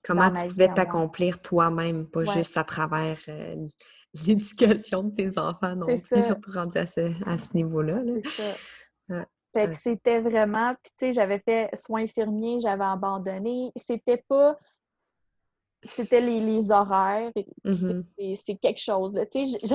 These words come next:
Speaker 2: en plus,
Speaker 1: Ouais, ouais.
Speaker 2: même quand j'avais fait mon plan de vie à l'adolescence, j'avais dit, « Je vais être infirmière pendant comme les années que je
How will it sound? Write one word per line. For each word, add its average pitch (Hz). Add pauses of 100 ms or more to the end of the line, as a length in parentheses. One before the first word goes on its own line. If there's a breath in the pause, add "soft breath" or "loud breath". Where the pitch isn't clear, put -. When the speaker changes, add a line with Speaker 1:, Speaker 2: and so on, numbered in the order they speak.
Speaker 2:
en 226
plus, -
Speaker 1:
Ouais, -
ouais. 156
Speaker 2:
même 277
quand 247
j'avais 214
fait 247
mon 226
plan 214
de 214
vie 233
à 196
l'adolescence, 196
j'avais 208
dit, « 214
Je 208
vais 220
être 269
infirmière 269
pendant 220
comme 240
les 233
années 226
que 247
je -